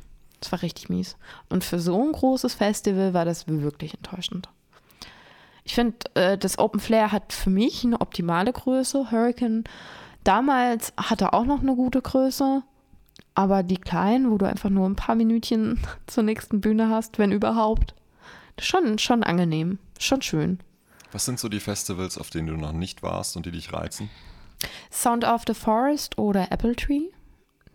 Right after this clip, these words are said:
Speaker 1: Das Apple Tree hatte dieses Jahr zum Beispiel ein super geiles Line-Up. Ich glaub, Sound of the Forest aber auch.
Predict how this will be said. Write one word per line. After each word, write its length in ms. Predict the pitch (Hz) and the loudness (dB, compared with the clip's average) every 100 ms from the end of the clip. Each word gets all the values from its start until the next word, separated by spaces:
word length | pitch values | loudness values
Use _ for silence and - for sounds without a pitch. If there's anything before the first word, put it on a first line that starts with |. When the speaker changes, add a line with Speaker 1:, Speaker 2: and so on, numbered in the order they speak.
| - | -14
Speaker 1:
Das 140 | - - | -10 -4
Apple 240 | 202 240 | -2 -2
Tree 280 | - 226 214 | 0 2 2
hatte 180 | 208 196 | 2 0
dieses 240 | 208 202 | 0 2
Jahr 140 | 208 196 | 0 0
zum 140 | 196 | 0
Beispiel 260 | 190 - 196 | 0 0 -2
ein 80 | 180 | -2
super 440 | - - 208 - | -6 -4 -2 -2
geiles 280 | - - - | -2 -2 -2
Line-Up. 320 | 135 170 196 214 - - - - - | -2 0 -2 -6 -12 -20 -20 -20 -6
Ich 40 | |
glaub, 140 | 170 | -4
Sound 240 | - 175 170 | 0 0 0
of 140 | 165 - | -4 -6
the 60 | |
Forest 400 | - 180 180 180 | -2 0 2 0
aber 280 | 175 160 160 | -2 -2 0
auch. 220 | 247 294 | -2 -2